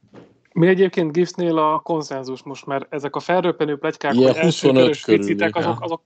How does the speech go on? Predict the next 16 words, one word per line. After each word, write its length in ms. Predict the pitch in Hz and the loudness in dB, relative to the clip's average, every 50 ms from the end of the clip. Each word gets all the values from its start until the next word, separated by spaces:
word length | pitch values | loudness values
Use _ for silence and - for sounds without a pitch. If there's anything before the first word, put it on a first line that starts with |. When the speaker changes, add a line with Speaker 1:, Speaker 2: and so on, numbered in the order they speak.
| _ | _
Speaker 1:
tehát 140 | _ - - | _ -16 -10
nekem 240 | 170 165 - 180 175 | -10 -6 -6 -4 -6
a 60 | 170 | -6
vicc 200 | 156 175 175 - | -6 -6 -10 -10
kategória. 680 | - - 147 - 131 127 127 123 131 131 123 131 131 135 - | -10 -12 -12 -12 -12 -20 -18 -18 -18 -16 -12 -8 -8 -6 -2
Akkor 160 | - 127 120 | 0 0 0
Speaker 2:
A, 20 | |
Speaker 1:
már 120 | - - 127 | 0 0 -2
Speaker 2:
a 20 | |
Speaker 1:
inkább 160 | 123 - 156 | 0 0 2
Speaker 2:
bi-, 60 | 147 | 2
a 20 | 143 | 2
Speaker 1:
viszem 260 | 143 156 - 160 156 | 0 0 -4 -6 0
bármelyik 380 | 156 165 156 151 151 147 143 - | 2 2 2 2 -2 -8 -10 -12
V 40 | - | -20
R-t, 320 | 147 139 131 135 131 131 | -18 -16 -12 -14 -14 -14